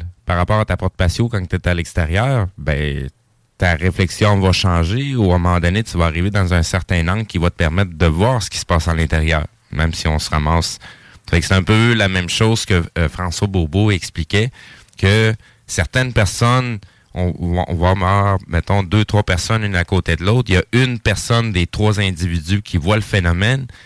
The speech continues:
Les deux autres le voient pas parce qu'ils sont pas dans le bon angle pour y parvenir. S'ils commencent à se déplacer, est-ce que le phénomène va disparaître ou va réapparaître quand on revient sur nos pas, quand on fait le, le, le, le tour du point ?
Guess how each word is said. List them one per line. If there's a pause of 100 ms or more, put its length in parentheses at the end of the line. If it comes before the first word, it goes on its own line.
(160)
Les
deux
autres
le
voient
pas
parce
qu'ils
sont
pas
dans
le
bon
angle
pour
y
parvenir.
S'ils
commencent
à
se
déplacer, (480)
est-ce
que
le
phénomène
va
disparaître
ou
va
réapparaître
quand
on
revient
sur
nos
pas, (520)
quand
on
fait
le,
le,
le,
le
tour
du
point ?